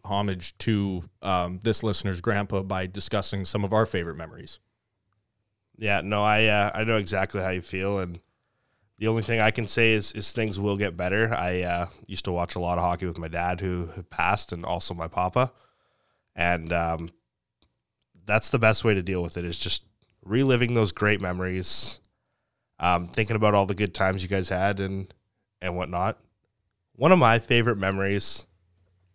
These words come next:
Speaker 2: isn't watching hockey with my dad, but playing hockey with my dad.
Speaker 1: Mm.
Speaker 2: So when I f-, moved back to Alberta here,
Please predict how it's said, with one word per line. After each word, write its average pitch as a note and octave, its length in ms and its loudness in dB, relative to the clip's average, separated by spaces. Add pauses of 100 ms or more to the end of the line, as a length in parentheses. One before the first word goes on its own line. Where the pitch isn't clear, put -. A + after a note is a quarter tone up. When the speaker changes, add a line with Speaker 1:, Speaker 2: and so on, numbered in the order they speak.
(320)
Speaker 2:
isn't C3 280 2
watching B2 680 2
hockey B2+ 340 4
with C3 200 2
my B2+ 100 2
dad, C3+ 340 4 (1000)
but G2 180 -2
playing A2 340 2
hockey E2+ 260 -4
with D#2 100 -8
my D#2+ 120 -10
dad. D#2+ 220 -8 (320)
Speaker 1:
Mm. F#2+ 140 -8 (600)
Speaker 2:
So G#2 520 4 (720)
when A#2 200 0
I B2+ 100 8
f-, - 220 -4
moved A#2 280 4
back G#2+ 240 2
to A#2 120 0
Alberta G2 340 2
here, G2+ 280 0